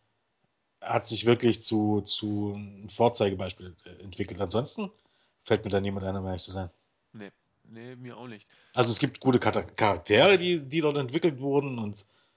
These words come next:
Speaker 1: ja,
Speaker 2: Ja,
Speaker 1: aber jetzt
Speaker 2: vielleicht,
Speaker 1: wirklich so sagen,
Speaker 2: ja,
Speaker 1: das
Speaker 2: Reigns vielleicht kannst du noch bringen. Reigns hatte vorher keine große
Speaker 1: Reigns war
Speaker 2: Erfahrung.
Speaker 1: aber nie bei N X T.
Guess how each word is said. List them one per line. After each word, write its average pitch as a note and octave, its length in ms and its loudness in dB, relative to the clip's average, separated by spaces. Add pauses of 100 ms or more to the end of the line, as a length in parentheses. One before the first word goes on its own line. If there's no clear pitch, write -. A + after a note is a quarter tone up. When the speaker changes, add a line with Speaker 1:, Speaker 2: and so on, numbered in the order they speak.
(560)
Speaker 1:
ja, F#2+ 120 -4
Speaker 2:
Ja, A#2 200 6
Speaker 1:
aber G#2 220 0
jetzt G#2+ 100 2
Speaker 2:
vielleicht, E3+ 100 -4
Speaker 1:
wirklich A#2+ 220 0
so A2 80 2
sagen, B2 180 2
Speaker 2:
ja, - 100 -4
Speaker 1:
das - 320 -8
Speaker 2:
Reigns E3+ 440 -10
vielleicht A2+ 500 -14
kannst A2 300 -16
du B2 40 -14
noch G#2+ 200 -16
bringen. G#2 340 -16 (580)
Reigns C3 320 -12
hatte E3 160 -14
vorher D#3+ 300 -8
keine D#3+ 300 -12
große A2+ 120 -12
Speaker 1:
Reigns D#3 340 6
war B2+ 60 -2
Speaker 2:
Erfahrung. B2+ 200 10
Speaker 1:
aber A#2 100 6
nie A#2 140 -2
bei A2+ 120 0
N G#2 100 -2
X G2 180 -6
T. F#2+ 180 -12